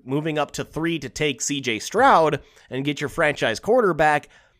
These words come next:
it's not an outrageous amount of capital that they gave up, so I'm cool with that. Uh,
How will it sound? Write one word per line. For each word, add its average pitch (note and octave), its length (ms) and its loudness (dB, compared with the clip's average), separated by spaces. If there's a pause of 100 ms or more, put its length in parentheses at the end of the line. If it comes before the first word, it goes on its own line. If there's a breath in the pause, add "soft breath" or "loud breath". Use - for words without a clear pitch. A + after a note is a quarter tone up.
(560 soft breath)
it's F3 200 -4
not F#3+ 260 4
an D#3+ 80 0
outrageous C#3 720 0
amount B2 300 0
of A2+ 80 -8
capital A#2 400 0
that G#2+ 180 -4
they A2 140 -2
gave A2 320 -4
up, F#2+ 180 -6
so A2+ 400 -6
I'm F#3 300 2
cool E3 340 -2
with C3 160 -2
that. A#2+ 480 -2 (480 soft breath)
Uh, C3+ 280 0